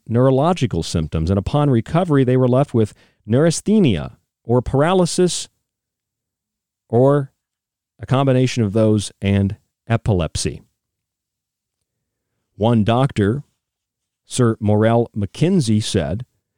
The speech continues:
"In my opinion, the answer to the riddle of influenza is poisoned nerves."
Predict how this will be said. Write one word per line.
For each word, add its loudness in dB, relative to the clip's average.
"In -2
my 2
opinion, -4
the 0
answer 0
to -4
the 2
riddle 2
of 2
influenza 0
is -2
poisoned 0
nerves." -2